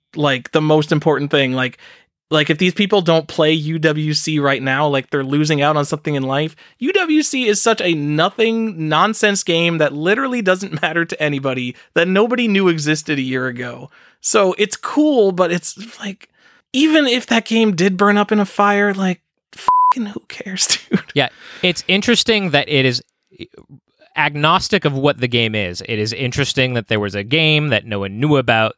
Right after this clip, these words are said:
Speaker 2: that existed, and now it's known. It is a known quantity. That is the interesting part, and the only interesting part of, of the find. The actual game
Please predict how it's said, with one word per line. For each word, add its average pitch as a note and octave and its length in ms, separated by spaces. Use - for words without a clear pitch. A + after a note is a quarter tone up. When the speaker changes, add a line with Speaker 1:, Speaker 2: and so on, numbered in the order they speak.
Speaker 2:
that G#2 220
existed, A#2 580
and G#2 180
now G#2 260
it's - 520
known. A2 440
It A2+ 100
is G#2 120
a A2 60
known G#2+ 280
quantity. F#2+ 520
That D#3 360
is D3 160
the D3 120
interesting C3+ 760
part, - 440
and A2+ 180
the A2 180
only C3+ 420
interesting A#2 640
part - 460
of, B2+ 480
of A2 300
the G2+ 80
find. F#2+ 460
The G2+ 260
actual E3 640
game A#2 440